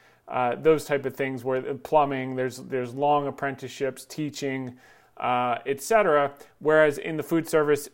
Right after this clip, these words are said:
industry, the turnover is so high, it's tough to get traction and organize.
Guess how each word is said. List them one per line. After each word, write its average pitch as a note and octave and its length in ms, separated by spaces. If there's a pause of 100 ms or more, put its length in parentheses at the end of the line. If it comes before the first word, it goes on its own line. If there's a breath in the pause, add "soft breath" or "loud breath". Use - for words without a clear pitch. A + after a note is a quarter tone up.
industry, C#3+ 1000
the C3+ 140
turnover C#3 560
is B2+ 100
so B2+ 220
high, B2 280
it's A#2+ 220
tough C3 200
to B2 80
get A#2+ 160
traction A#2+ 580
and A2+ 200
organize. A#2 680